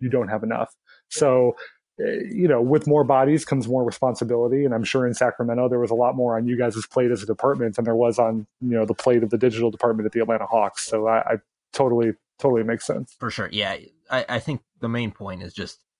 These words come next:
Speaker 2: each team is so different. And I think it really comes down to how those, uh, how the executives, how different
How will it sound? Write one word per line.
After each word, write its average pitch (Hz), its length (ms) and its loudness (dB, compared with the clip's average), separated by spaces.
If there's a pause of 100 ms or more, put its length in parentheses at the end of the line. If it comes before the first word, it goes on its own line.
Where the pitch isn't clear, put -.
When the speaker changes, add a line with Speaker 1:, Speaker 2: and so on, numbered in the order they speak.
Speaker 2:
each 127 240 -6
team 117 340 -8
is 92 120 -8
so 95 200 -8
different. 98 540 -10
And 90 100 -8
I 92 80 -4
think 95 200 -14
it 95 100 -20
really 110 240 -4
comes 92 240 -12
down 87 280 -6
to 92 100 -12
how 92 340 -4
those, 90 440 -8 (440)
uh, 90 480 -4 (220)
how 139 200 -2
the 120 120 -4
executives, 101 560 -8
how 120 160 -2
different 104 340 -8